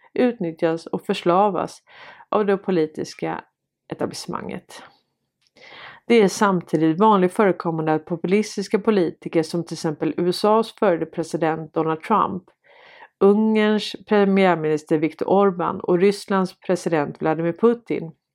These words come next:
som själva tillhör etablissemanget, använder sig av konspiratoriska narrativ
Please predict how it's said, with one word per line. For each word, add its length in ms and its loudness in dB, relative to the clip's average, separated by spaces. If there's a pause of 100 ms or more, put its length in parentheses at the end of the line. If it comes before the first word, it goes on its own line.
(600)
som 260 0
själva 440 0
tillhör 640 0
etablissemanget, 840 -6 (760)
använder 380 2
sig 160 -2
av 120 0
konspiratoriska 1040 2
narrativ 800 0